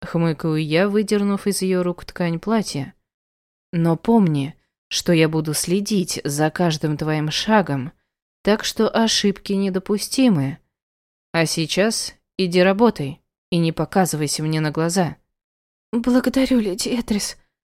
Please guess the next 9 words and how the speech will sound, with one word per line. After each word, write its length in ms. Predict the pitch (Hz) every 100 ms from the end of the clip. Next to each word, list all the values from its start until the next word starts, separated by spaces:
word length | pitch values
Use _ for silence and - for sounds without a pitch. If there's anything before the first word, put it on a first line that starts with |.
| _ -
всхлипывает 760 | - - 185 180 156 160 147 -
Триша, 520 | 151 180 220 - 233
поднявшись 840 | 220 214 214 214 208 - 202 -
на 160 | 254 247
ноги 360 | 175 156 151
и 120 | -
отползает 600 | 160 151 165 165 165 156
к 80 | -
двери. 440 | 160 202 226 190